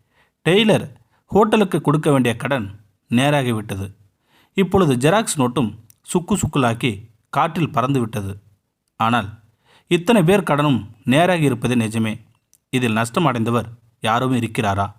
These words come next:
அல்லது மாயாஜலம் எதுவும் நடந்து உள்ளதா? ஆகையால் சொந்தங்களே,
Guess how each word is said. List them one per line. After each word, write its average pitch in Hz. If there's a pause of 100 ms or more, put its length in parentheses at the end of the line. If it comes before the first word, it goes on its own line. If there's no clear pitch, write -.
(420)
அல்லது 143 (280)
மாயாஜலம் 156
எதுவும் 127
நடந்து 123
உள்ளதா? 95 (640)
ஆகையால் 110 (500)
சொந்தங்களே, 117